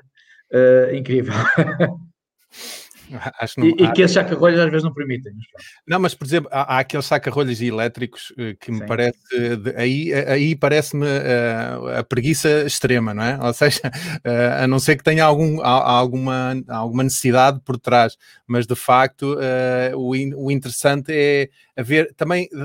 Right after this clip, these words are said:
Speaker 2: dar-me, a garrafa dar um bocadinho de luta para ser aberta. Eu acho
Speaker 1: Sim.
Speaker 2: que tirar, tir-, tirar-lhe a luta toda, acho que perde um bocadinho a piada.
Speaker 1: Claro, tudo fa-, eh, o vinho, eh, encerra um conjunto,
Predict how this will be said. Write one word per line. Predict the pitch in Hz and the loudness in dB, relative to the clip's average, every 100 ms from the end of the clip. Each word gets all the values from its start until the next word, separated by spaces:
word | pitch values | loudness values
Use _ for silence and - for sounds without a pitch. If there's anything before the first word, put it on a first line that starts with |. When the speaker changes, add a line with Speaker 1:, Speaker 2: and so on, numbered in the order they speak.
| 156 135 | -12 -2
Speaker 2:
dar-me, | 160 175 170 - | 0 0 -2 -4
a | 143 143 147 | -2 0 -2
garrafa | 143 160 - 151 | 0 0 2 2
dar | 165 | 2
um | 160 | 0
bocadinho | 147 147 151 | -2 -4 -4
de | 131 | -2
luta | 135 156 - 170 170 - _ - | 0 0 0 -2 -2 -8 _ -2
para | 135 | 0
ser | - 135 | 2 2
aberta. | 117 113 101 - 101 113 | 4 2 -2 -6 -18 -8
Eu | 113 | 0
acho | 120 - | 0 0
Speaker 1:
Sim. | 113 | -4
Speaker 2:
que | 131 127 127 - - _ | 0 0 0 -4 -14 _
tirar, | - 151 180 175 | 0 4 4 2
tir-, | 156 151 | -2 -2
tirar-lhe | - 160 170 180 | -2 4 6 6
a | 170 | 4
luta | 165 151 139 | 2 2 0
toda, | 151 165 170 160 | 0 -2 0 -2
acho | 147 | -4
que | - 139 | -10 -12
perde | 123 135 123 127 | -2 -2 -2 -6
um | 131 | -6
bocadinho | 123 123 120 | -8 -6 -6
a | 117 | -8
piada. | 107 98 - _ _ _ _ _ _ - | -8 -10 -12 _ _ _ _ _ _ -4
Speaker 1:
Claro, | 170 151 120 - | 0 2 0 -8
tudo | - 233 | -8 -8
fa-, | 254 | -8
eh, | 185 165 165 - | -12 -14 -16 -10
o | 135 | -10
vinho, | 120 160 175 175 190 180 - | -6 -4 -4 -6 -8 -14 -12
eh, | 131 127 123 120 123 - _ - - | -8 -6 -6 -8 -10 -16 _ -20 -10
encerra | 135 123 156 156 151 | -6 0 4 4 2
um | 151 139 131 123 120 113 | -4 -2 -2 -4 -6 -10
conjunto, | - 127 117 135 147 127 - 104 | -6 -4 -2 -4 -4 -6 -8 -12